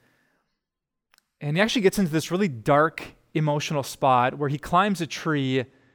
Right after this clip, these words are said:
and jumps, trying to end his life. He breaks his arm and survives.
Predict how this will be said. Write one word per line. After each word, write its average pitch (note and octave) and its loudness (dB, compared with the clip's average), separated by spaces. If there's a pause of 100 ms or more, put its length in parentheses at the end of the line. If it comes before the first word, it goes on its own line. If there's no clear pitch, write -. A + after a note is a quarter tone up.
(640)
and D3 -4
jumps, D#3 0 (760)
trying D3 -2
to - -6
end D3 -4
his B2+ -4
life. B2+ -2 (1800)
He G3 0
breaks G#3 6
his F#3+ 2
arm F3 6
and D#3 -2
survives. C#3 0